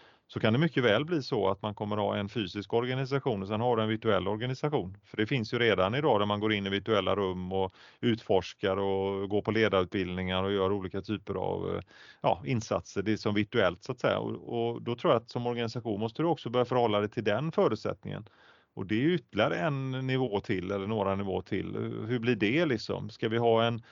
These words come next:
skuggorganisation liksom där vi prövar och testar och innoverar och gör saker i, i liksom simuleringslägen?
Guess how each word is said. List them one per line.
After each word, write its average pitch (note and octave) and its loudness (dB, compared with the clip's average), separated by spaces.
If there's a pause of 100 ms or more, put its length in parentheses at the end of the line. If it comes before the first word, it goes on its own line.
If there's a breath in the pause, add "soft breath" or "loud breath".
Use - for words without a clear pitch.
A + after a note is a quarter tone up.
(120)
skuggorganisation G2+ 2
liksom A#2 -2
där A2+ 4
vi A2+ 2 (480 loud breath)
prövar G#2+ 8
och G#2 0
testar B2 2
och G#2 0
innoverar G#2 2
och G2+ 2
gör G2 2
saker G2 -2
i, G2+ -2
i G2+ -4
liksom G2 -4
simuleringslägen? G#2 2